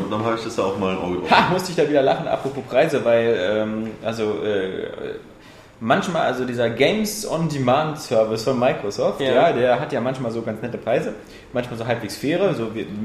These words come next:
Speaker 2: auch manchmal erst nach Korrekturen, so wie, ähm,
Speaker 3: <laughs>
Speaker 2: natürlich, äh,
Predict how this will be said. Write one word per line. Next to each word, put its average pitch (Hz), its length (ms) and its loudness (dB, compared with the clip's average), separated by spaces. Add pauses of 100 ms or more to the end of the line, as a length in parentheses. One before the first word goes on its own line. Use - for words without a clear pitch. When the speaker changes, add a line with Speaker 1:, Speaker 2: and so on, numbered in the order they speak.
(140)
Speaker 2:
auch 123 160 0
manchmal 110 360 -2
erst 107 140 0
nach 107 160 -4
Korrekturen, 156 560 -2
so 117 180 -2
wie, 120 220 0
ähm, 107 400 0 (240)
Speaker 3:
<laughs> - 240 -16
Speaker 2:
natürlich, 113 580 -4
äh, 101 460 0